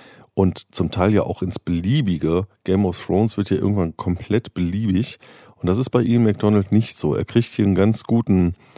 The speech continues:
mittleren Höhepunkt hin. Und ich hoffe, <laughs> dass das mit dem dritten Roman abgeschlossen ist. Sonst muss man mal sehen, wo es hingeht. Letztendlich ist das Ganze eine Räuberpistole.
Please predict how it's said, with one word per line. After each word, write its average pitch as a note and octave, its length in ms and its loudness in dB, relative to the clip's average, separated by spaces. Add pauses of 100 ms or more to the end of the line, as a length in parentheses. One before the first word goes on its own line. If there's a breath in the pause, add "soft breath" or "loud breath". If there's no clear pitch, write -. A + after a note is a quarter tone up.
(280 loud breath)
mittleren G2 520 4
Höhepunkt D#3+ 640 2
hin. F3 300 2 (640 loud breath)
Und G#2+ 180 4
ich G2+ 180 -2
hoffe, A2+ 300 4
<laughs> - 0 -
dass F#2 220 2
das - 240 2
mit G2 160 0
dem E2 240 0 (100)
dritten - 280 -2
Roman E2+ 380 2
abgeschlossen - 720 -6
ist. E2+ 260 -6
Sonst F2 280 0
muss F#2 200 0
man F2+ 120 4
mal D#2+ 160 2
sehen, D#2 320 0
wo D2+ 60 -2
es - 120 -8
hingeht. C#2+ 380 -4 (720 loud breath)
Letztendlich A2+ 840 2
ist - 200 0
das G2 160 0
Ganze F#2 340 2
eine E2 120 0
Räuberpistole. C#2+ 960 -2